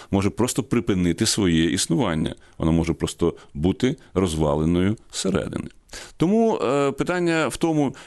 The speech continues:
чи готові до такого, е, розвитку подій наші західні партнери. На жаль, не готові. Вони про це не думають.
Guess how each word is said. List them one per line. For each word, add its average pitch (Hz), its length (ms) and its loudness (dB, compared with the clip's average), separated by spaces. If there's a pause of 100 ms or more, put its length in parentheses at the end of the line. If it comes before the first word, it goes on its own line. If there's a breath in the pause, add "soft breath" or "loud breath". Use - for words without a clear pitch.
чи - 200 0
готові 139 640 2
до 104 160 2
такого, 110 640 2 (400)
е, 104 60 4
розвитку 107 440 0
подій 127 460 0
наші 113 300 0
західні 95 440 0
партнери. 73 540 -4 (280 loud breath)
На 101 140 2
жаль, 180 320 0 (120)
не 151 120 2
готові. 80 580 2 (160)
Вони 123 180 0
про - 140 -6
це - 140 -2
не 139 120 2
думають. 82 540 2